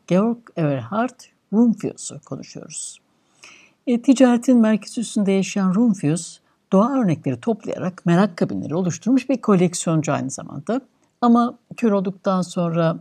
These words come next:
neredeyse oraya taşındığı ilk günden beri otuz yıldır Ambon'dan ve çevresinden topladığı üç yüz altmış tür deniz kabuğu dahil tırnak içinde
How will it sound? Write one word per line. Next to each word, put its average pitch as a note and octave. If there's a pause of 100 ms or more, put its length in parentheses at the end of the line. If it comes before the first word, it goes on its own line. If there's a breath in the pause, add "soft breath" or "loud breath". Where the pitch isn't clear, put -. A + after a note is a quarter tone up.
(120)
neredeyse D3+
oraya C#3+
taşındığı C#3+
ilk C#3
günden -
beri -
otuz G3+
yıldır -
Ambon'dan D3+
ve D#3+
çevresinden C3+
topladığı C#3 (520 soft breath)
üç -
yüz F3+
altmış A3+
tür B2+
deniz G#3
kabuğu -
dahil D#3+
tırnak F#3
içinde C3